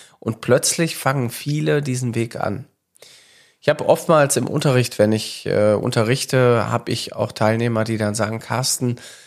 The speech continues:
kannst du dir mal mein Logo angucken?“ Und ich denk, „Na ja, gut, okay, klar, kann ich da drüber gucken, ich kann auch ein Feedback geben.“ Und, ähm,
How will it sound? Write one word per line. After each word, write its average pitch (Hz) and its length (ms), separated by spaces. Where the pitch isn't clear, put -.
kannst 117 260
du 131 60
dir 120 140
mal 110 180
mein 107 300
Logo 110 400
angucken?“ - 640
Und 101 120
ich 95 100
denk, 98 300
„Na 98 140
ja, 131 340
gut, 131 260
okay, 139 360
klar, 139 280
kann 113 180
ich - 100
da 107 80
drüber 139 260
gucken, 139 240
ich - 120
kann 120 160
auch 107 120
ein - 80
Feedback 170 400
geben.“ 110 320
Und, 110 480
ähm, 107 400